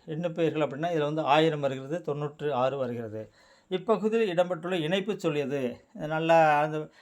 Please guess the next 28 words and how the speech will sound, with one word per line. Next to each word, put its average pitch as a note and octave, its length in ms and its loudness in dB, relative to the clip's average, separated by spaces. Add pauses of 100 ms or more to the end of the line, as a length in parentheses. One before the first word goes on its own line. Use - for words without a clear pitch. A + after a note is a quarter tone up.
(120)
ஆழ்ந்து E3 300 2
படிச்சு D#3 260 -4
பார்த்தோம்னா D3+ 340 -2
தெரியும். D#3 260 -8
"அதனால்" E3 400 2
அப்படிங்கிற D3 320 -2
இணைப்பு D3 380 -4
சொல் D3+ 140 -6
இதுல B2+ 220 -2
இருக்கு. A#2 400 -8 (320)
"அமர்" G#3 340 6
என்பதனுடைய F3 520 0
பொருள் D3+ 260 0
என்ன? B2 460 -2
அதுல C#3+ 200 -4
கொடுத்திருக்கிற D3 560 -2 (100)
அமர் C#3 300 -4
அப்படிங்கிறது C3+ 460 -4
போர் D#3 300 0
என்பதை C3+ 340 -2
குறிக்கும். A2+ 480 -10 (400)
"தொண்ணூற்றாறு F3+ 840 6
பிரித்து F3+ 340 0
எழுதுக." B2+ 360 -2
பிரிக்கும் C#3+ 380 -8
முறை B2 340 -4 (280)
தொண்ணூறு E3+ 640 0
கூட்டல் E3 380 -2